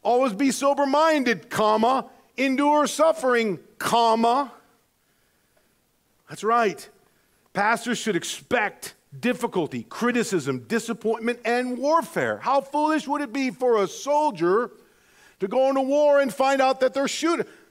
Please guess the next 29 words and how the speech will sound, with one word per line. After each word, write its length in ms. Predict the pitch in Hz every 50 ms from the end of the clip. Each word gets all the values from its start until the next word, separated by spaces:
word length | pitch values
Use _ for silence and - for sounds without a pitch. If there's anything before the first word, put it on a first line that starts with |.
| _ _ _ _ _
They're 140 | - 262 262
su-, 160 | - 285 269
he's 200 | 220 254 262 -
surprised 440 | - 269 - 196 277 285 285 180 302
that 80 | 285
they're 100 | 311 330
shooting. 580 | - - - 330 349 370 359 349 302 226 131 - -
They're 160 | 285 359 370
shooting 480 | - - 403 381 381 392 427 381 370
at 240 | 359 330 294 - 240
me. 320 | 240 202 165 117 98 - - - _ _ _ _ _ _ _ _ _ _ _ _ _ _ _ _ _ _ _ _ _ _ _ _ _ _ _
You're 220 | - 226 277 285 285
a 40 | 262
soldier. 800 | - - 285 302 320 339 359 349 269 262 277 226 165 104 - - - - _ _ _ _ _ _ _ _ _ _ _ _ _ _ _ _ _ _ _ _ _ _ _ _ _ _ _ _ _ _ _ _ _ _ _
We 120 | 165 247 254
gave 260 | 214 277 302 311 294
you 140 | 294 311 302
a 60 | 233
gun. 580 | 202 285 302 320 330 302 247 175 131 98 85 - _ _ _
What 160 | - 226 269
do 80 | 277
you 60 | 294 302
expect 640 | 233 - - - - - - - - - - _
to 80 | - 190
happen? 360 | 180 180 151 - - 123 - - _ _ _ _ _ _ _ _ _ _ _ _ _ _ _ _ _ _ _ _ _ _ _ _ _ _ _ _ _ _ _ _ _ _ _ _ _ _ _ _
In 80 | - 143
the 80 | 160 151
same 280 | - 196 202 202 202
way, 420 | 196 202 196 196 190 185 185 -